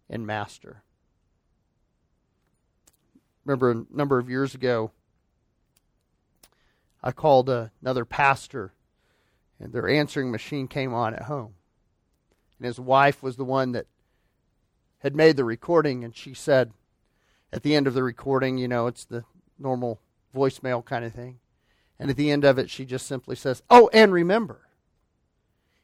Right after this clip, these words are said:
if you're living like there is no God, you'd better be right." And it's almost as if Jude is saying that same thing. Hey, they have denied their Lord and Master. They'd better be right, because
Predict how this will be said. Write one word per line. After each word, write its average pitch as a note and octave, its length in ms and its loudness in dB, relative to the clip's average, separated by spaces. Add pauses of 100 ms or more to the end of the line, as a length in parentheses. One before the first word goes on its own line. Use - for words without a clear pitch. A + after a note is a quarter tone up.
if - 160 -12
you're D3+ 120 -2
living F#3 320 0
like D#3+ 300 4
there C#3+ 180 -2
is C#3+ 180 -4
no C3 160 -6
God, A#2+ 440 0 (840)
you'd B2 160 -14
better G#2 220 -8
be G#2 160 -14
right." G2 320 -18 (1800)
And D#3+ 100 4
it's E3+ 120 4
almost F#3+ 360 8
as F3 180 2
if D#3+ 200 0
Jude F#3 340 2
is D#3+ 140 2
saying F3 300 4
that D3+ 200 6
same D#3+ 260 -2
thing. E3 220 0 (180)
Hey, G3 140 10
they F#3+ 200 12
have F3 180 10
denied G3+ 600 8 (200)
their G3 200 10
Lord G3 220 8
and E3+ 140 2
Master. E3+ 360 4
They'd D3+ 300 6
better A#3 240 8
be A3 160 0
right, E3 400 6
because D#3 320 -4